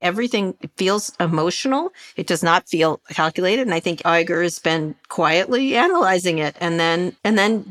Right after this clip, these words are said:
doing this. They don't do things with, Disney does things with total calculation. Um, and I think they know what he's, he's doing it for Iowa, the base in Iowa. And, uh, they find that repug-, repugnant, and they don't care.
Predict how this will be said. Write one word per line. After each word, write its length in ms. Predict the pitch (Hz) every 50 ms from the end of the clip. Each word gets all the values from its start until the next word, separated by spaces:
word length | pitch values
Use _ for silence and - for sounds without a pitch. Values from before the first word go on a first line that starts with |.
| 185
doing 300 | 180 214 269 359 381 262
this. 160 | 143 143 151 -
They 100 | 180 -
don't 220 | 453 427 - -
do 160 | - 165 156
things 260 | - 151 139 135 -
with, 120 | 151 135 - - - - - - - - - - - 117
Disney 300 | 233 294 339 - 311 233
does 220 | 190 180 175 -
things 200 | - 175 156 -
with 160 | 139 - _ -
total 320 | - - 214 185 190 185
calculation. 800 | 180 - 185 156 156 - 160 143 139 139 143 - - - - 151 151 _ - - - - - _ -
Um, 320 | 165 160 156 151 143 143
and 180 | - 170 160 156
I 120 | 147 165
think 200 | 165 190 180 180
they 140 | - 165 165
know 180 | 165 151 160 175
what 140 | 202 180
he's, 160 | 160 151 - -
he's 220 | - 160 151 143
doing 240 | - 160 156 151 151
it 100 | 151 -
for 440 | - - 160 151 147 147 151 147 147
Iowa, 480 | - 147 143 139 143 156 151 160 165 165
the 80 | - 160
base 400 | - 147 143 143 160 - - 147
in 80 | 147
Iowa. 380 | 143 139 135 147 170 190 214 220
And, 360 | - 170 165 151 151 151 - - - - - - - _ -
uh, 260 | 156 151 165 165 - -
they 240 | - 165 170 165 170
find 340 | - - 185 180 180 196 202
that 200 | 208 220 - -
repug-, 440 | - 196 - - - 185 247 381 - - -
repugnant, 680 | 180 175 - - 233 269 294 285 135 98 95 - - - -
and 340 | 175 160 160 160 160 175 - - - - - _ -
they 100 | 160 185
don't 180 | 262 381 - -
care. 460 | - - 180 160 156 156 156 156